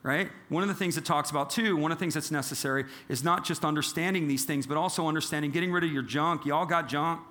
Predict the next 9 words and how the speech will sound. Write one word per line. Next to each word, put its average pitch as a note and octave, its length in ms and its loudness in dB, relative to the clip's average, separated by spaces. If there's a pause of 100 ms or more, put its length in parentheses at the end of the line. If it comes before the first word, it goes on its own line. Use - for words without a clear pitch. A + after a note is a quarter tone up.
(960)
Let - 80 -10
me C#3+ 40 0
help D3 200 0
you D3+ 60 2
out. C#3 200 2 (960)
Y'all D#3 240 0
got D#3+ 240 2
junk, D3+ 340 2 (1400)
right? D3 300 0